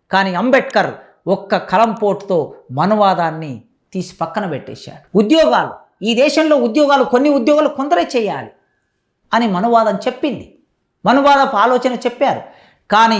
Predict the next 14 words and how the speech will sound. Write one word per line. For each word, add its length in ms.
ఏ 100
ఉద్యోగమైనా 720
ఎవరైనా 460
చేయొచ్చు, 500
ఏ 180
పదవిలోకి 600
ఎవరైనా 360
వెళ్ళొచ్చు 500
అని 200
భారతదేశ 600
రాజ్యాంగం 580
ఒక 160
అవకాశాన్ని 540
కల్పించింది. 640